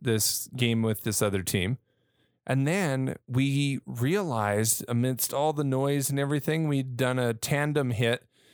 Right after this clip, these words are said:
So we'd spun two players off of the setter, came down, hit, and then we set our blocks for the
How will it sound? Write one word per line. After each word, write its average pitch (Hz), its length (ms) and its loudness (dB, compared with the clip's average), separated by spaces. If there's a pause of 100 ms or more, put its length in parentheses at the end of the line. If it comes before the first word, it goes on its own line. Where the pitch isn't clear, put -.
(140)
So 135 160 -2
we'd 127 240 0
spun 143 760 2
two - 180 0
players 131 460 0
off 113 240 0
of 110 140 -4
the 98 100 2
setter, 123 520 0 (760)
came 143 240 0
down, 135 300 2
hit, 139 340 0
and 131 120 0
then 127 80 0
we 123 100 0
set 139 240 0 (180)
our 123 120 0
blocks 127 640 -2
for 120 240 0
the 107 460 2